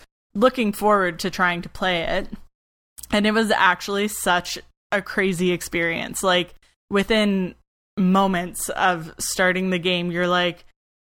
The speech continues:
you're floating on some water in, like, a canoe boat thing. Um, and, well, it's not you. It, you're, you're not the character.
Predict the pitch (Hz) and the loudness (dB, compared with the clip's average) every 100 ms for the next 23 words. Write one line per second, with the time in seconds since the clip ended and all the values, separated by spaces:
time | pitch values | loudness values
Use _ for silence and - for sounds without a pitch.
0 | - 190 190 - 202 196 196 196 196 190 | -8 -2 -2 0 0 2 2 0 -2 -4
1 | - _ _ _ _ _ _ - - 185 | -6 _ _ _ _ _ _ -14 -2 0
2 | 180 180 - 190 185 180 - 170 175 180 | 2 -2 0 0 0 -4 -4 0 2 2
3 | 180 180 175 - 185 175 170 170 180 170 | 0 -2 -4 -4 -4 -2 -2 -2 0 0
4 | 165 160 _ _ _ _ - 220 196 185 | 0 -4 _ _ _ _ -2 0 2 0
5 | 185 175 160 175 175 180 - 175 170 175 | 0 -2 0 2 2 -4 -2 -2 -2 -8
6 | - _ _ _ _ - 180 175 170 165 | -12 _ _ _ _ -2 0 2 2 0
7 | 160 170 - - _ _ - 185 180 175 | -2 -8 -14 -18 _ _ -6 -2 0 0
8 | 170 165 - - - _ _ _ _ _ | -2 -6 -8 -8 -12 _ _ _ _ _
9 | _ 196 180 151 165 - 208 180 180 170 | _ 0 2 0 -6 -4 0 0 0 -4
10 | 170 - 170 190 175 - _ _ - - | -4 -6 -2 0 0 -6 _ _ -16 -10
11 | 190 202 190 185 185 165 165 160 160 165 | -4 0 2 4 2 -2 -6 -4 -4 -6
12 | - 165 | -8 -8